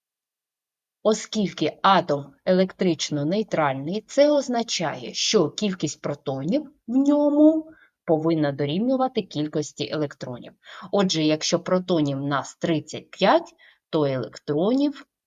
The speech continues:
також буде тридцять п'ять.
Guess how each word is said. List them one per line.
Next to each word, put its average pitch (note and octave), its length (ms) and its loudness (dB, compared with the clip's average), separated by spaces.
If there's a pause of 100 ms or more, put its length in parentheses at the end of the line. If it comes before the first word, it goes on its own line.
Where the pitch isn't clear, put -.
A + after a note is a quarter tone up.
(220)
також C#3 680 -2 (260)
буде C3 440 -6 (380)
тридцять B2+ 680 -10 (220)
п'ять. - 440 -18